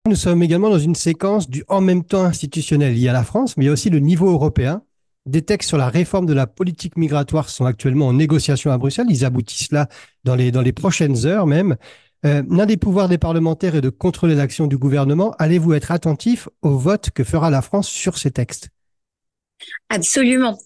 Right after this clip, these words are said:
Speaker 2: En tant que vice-présidente de la Commission des Affaires étrangères, je suis de toute façon toujours très attentive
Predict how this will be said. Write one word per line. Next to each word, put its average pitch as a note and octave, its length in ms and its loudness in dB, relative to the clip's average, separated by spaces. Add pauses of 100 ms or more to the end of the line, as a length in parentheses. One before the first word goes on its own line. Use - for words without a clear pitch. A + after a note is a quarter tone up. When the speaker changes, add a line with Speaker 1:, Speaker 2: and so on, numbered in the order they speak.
Speaker 2:
En A3 120 -4
tant A3+ 200 -2
que G3 340 0
vice-présidente A#3+ 640 0
de G#3+ 80 2
la F#3 120 0
Commission G3+ 460 -2
des F#3+ 220 0
Affaires F#3 340 -4
étrangères, F#3 400 -2
je G3 100 -2
suis F3+ 160 -4
de E3+ 120 0
toute B3 260 -2
façon A3+ 380 -2
toujours G#3+ 360 -2
très B3+ 280 -2
attentive A3+ 600 -2